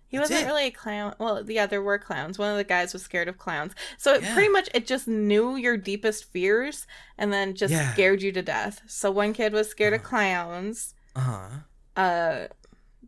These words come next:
Speaker 1: the girl
Speaker 2: Well
Speaker 1: was scared of her grandmother.
Speaker 2: Yeah, the Alice.
Speaker 1: Alice,
Speaker 2: The, um,
Speaker 1: yep.
Speaker 2: and the, the,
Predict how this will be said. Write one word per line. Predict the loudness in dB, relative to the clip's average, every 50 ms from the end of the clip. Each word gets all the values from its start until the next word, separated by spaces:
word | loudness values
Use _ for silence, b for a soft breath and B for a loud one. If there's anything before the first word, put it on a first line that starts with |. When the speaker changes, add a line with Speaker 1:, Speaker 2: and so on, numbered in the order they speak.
| _ _ _ _ _
Speaker 1:
the | -2 -2 0
girl | 2 4 6 6 8 6 6 6
Speaker 2:
Well | 4 4 2
Speaker 1:
was | 0 -2 -2
scared | 2 4 4 4
of | 4 2
her | 0 -2
grandmother. | -2 -2 0 2 2 2 2 0 -2 -4 -4 -2 0 0 2 2 0 -2 -2 -6 _ _ _ _ _ _ -6
Speaker 2:
Yeah, | -4 -2 -2 -2 -4 -6 -8 -10 -12 -6
the | -2 -2 -2 0 0
Alice. | 0 0 0 -2 -4 -6 -6 -6 -6 -6 -8 -10 -14 -20 _ _ _ _ _ _ _ _ _ _ _ _ _ _ _ _ _
Speaker 1:
Alice, | 2 4 4 4 4 4 2 2 0 -2
Speaker 2:
The, | -4
um, | -4 -2 0
Speaker 1:
yep. | 0 0 0 -2 -4 -6 -8
Speaker 2:
and | -6 -6 -6 -6 -10 _ _ _ _
the, | -8 -2 0 0 0 0 -2 -2 -6 -6
the, | -4 -4 -2 -2 -2 -6 -8 -10 -14